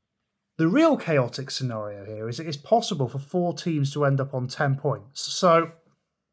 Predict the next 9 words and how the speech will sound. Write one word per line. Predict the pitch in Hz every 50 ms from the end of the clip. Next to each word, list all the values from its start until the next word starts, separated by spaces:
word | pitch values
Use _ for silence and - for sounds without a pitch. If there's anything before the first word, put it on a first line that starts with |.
| _ _ _ - -
the | 165 139
Phoenix | 139 208 214 214 214 190 - -
beat | - 185 185 180 -
the | 175
Spirit, | 139 - - 156 151 175 202 202 - - _ _ _ _ _ _ _ -
they | 147 143
go | 139 139 135 131
to | - -
ten. | - - 135 131 143 170 185 185